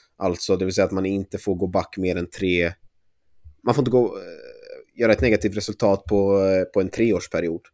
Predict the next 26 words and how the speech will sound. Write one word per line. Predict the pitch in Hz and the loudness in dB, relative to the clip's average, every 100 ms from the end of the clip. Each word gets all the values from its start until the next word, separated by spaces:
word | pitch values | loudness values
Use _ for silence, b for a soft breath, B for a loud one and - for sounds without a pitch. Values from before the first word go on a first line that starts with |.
| B B B B B | B B B B B
Eh, | 95 90 87 | 0 2 2
och | 90 | 2
det | 92 | 0
ser | 104 | 2
vi | 92 | 2
inte | 87 | 0
minst | 92 90 | -4 -4
då | 98 | -4
på, | 87 95 90 | -4 -4 -4
på | 98 90 | -2 0
Everton | 80 90 82 90 | 2 0 -2 -6
som, | 90 87 87 90 - | -8 -8 -8 -10 -14
som | - | -10
har | 92 | -6
fått | - 92 - - | -6 -8 -10 -4
poängavdrag | 95 95 85 87 85 85 _ - | -2 -2 -4 -2 -2 -4 _ -6
i | 92 | -4
alla | |
fall | 92 101 | 0 0
en | 98 92 | 2 0
gång | 104 95 | -2 -2
den | |
här | 92 | -4
säsongen, | 85 104 87 85 | -4 -6 -6 -4
så | |
att | 82 | -6